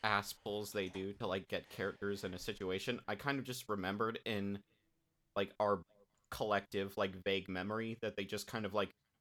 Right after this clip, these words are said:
showed up here randomly looking for adventure, 'cause, like, a lot of episodes start that way, but no, it's, like, actually following up on a thing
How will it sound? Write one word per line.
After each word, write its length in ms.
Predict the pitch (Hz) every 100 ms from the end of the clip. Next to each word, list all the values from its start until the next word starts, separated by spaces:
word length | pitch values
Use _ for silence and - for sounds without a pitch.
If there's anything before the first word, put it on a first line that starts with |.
| _ -
showed 320 | - 104 98
up 160 | 95 -
here 140 | 110
randomly 540 | 98 90 92 104 107 107
looking 360 | 95 - 104 101
for 200 | 107 95
adventure, 560 | 90 90 101 147 156 -
'cause, 140 | 104
like, 120 | 110
a 40 | 139
lot 200 | 156 139
of 60 | 107
episodes 460 | 98 98 104 92 -
start 260 | 95 87 92
that 180 | 82
way, 300 | 92 76 95 - -
but 240 | 90 85 - -
no, 420 | 127 113 69 92 -
it's, 200 | 110 -
like, 280 | 104 92 - - _ _ _ 117
actually 380 | 107 - 110 101
following 440 | 113 104 104 104
up 160 | 107 110
on 140 | 101
a 60 | 101
thing 420 | 123 98 87